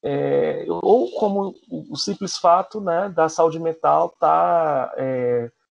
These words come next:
ausente do plano do, do governo atual, né? Não tem, não, é só, é isso a questão, né? Não tem propostas, né,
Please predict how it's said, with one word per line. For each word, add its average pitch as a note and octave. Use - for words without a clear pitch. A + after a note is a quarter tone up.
ausente F3+
do D#3+
plano D#3+
do, C#3+
do C#3+
governo D3+
atual, C3
né? C#3+
Não D#3
tem, D3
não, C3+
é -
só, E3+
é D3
isso D#3
a B2+
questão, B2+
né? C#3
Não D3
tem D#3+
propostas, D3
né, D3